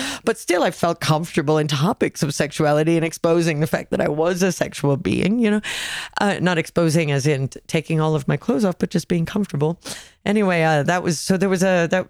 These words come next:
it, but that may have been, come to think of it, that may have been the birth of the rebel that needed to prove something,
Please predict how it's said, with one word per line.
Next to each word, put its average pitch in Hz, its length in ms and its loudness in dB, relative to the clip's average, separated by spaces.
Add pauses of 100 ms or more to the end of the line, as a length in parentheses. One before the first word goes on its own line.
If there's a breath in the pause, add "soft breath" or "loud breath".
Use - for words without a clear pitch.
it, 175 160 0 (280)
but 180 180 0
that 220 260 0
may 226 120 2
have 196 120 -2
been, 185 300 0
come 214 220 -4
to 214 60 -2
think 214 180 0
of 175 60 -4
it, - 40 -12
that 185 180 -2
may 196 80 2
have 180 140 0
been 170 240 2
the 156 80 2
birth 160 320 -2
of 156 80 0
the 139 100 0
rebel 143 360 -2
that 139 140 -4
needed 143 320 -2
to - 100 -16
prove 123 200 -4
something, 165 500 -4